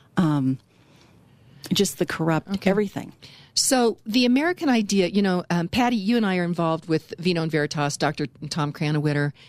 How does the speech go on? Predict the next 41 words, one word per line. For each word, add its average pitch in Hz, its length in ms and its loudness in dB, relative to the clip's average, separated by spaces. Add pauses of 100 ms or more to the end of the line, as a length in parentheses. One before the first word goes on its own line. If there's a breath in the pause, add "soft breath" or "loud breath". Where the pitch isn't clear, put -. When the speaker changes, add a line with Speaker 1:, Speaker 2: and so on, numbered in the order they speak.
(120 loud breath)
Speaker 2:
which 156 180 0
is 147 200 0
the 147 100 -2
study 165 300 0
of 143 40 -4
the 135 80 -4
Federalist 151 460 -2
Papers 139 340 -2
that 135 140 -2
we're 139 100 0
doing. 143 340 0
And, 135 80 0
and 160 180 0
it's 160 200 -2
amazing. 170 460 2
We 147 160 -2
have 151 180 0
three 185 340 0
of 180 140 -2
them 143 180 -2
now, 135 300 -4 (380 loud breath)
one 160 200 2
over 151 280 2
at 143 120 -2
Jen's 151 400 0
at, 139 260 -2
uh, 147 60 -2
Water 143 240 -2
Edge 139 200 -4
Winery, 139 400 -2
and 143 120 0
then 139 120 0
down 139 320 -2 (420 loud breath)
at, 147 320 0
uh, 147 120 0
Colorado 147 320 0
Cork 139 260 -4
and 139 100 -4
Keg, 143 260 -2
and 151 140 0
then 139 160 0